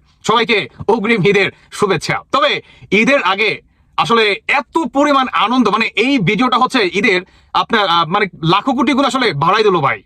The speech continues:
এই আনন্দটা, লাখো কোটি বাড়াই দিল। কারণ এদেরকে মনে করেন যখন নাকি পেটায় বা শুনি যে সমন্বয় কিংবা কেন্দ্রীয় এনসিপি নেতাকর্মীরা মায়ের খাইছে,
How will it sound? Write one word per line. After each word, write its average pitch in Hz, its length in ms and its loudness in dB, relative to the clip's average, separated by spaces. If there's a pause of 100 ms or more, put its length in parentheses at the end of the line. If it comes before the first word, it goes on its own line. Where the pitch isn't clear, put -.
(140)
এই 196 120 2
আনন্দটা, 147 440 -2 (480)
লাখো 208 220 0
কোটি 247 140 0
বাড়াই 180 200 0
দিল। 135 140 -2
কারণ 294 300 0 (520)
এদেরকে 254 560 0
মনে 240 240 2
করেন 190 260 0
যখন 185 220 -2
নাকি 185 180 -2
পেটায় 151 400 -4
বা 147 80 -2
শুনি 220 400 2
যে 151 320 -2 (400)
সমন্বয় 220 520 2
কিংবা 170 440 -2 (180)
কেন্দ্রীয় 226 500 2
এনসিপি 202 360 -4
নেতাকর্মীরা 185 680 0 (100)
মায়ের 175 420 0
খাইছে, 151 540 -2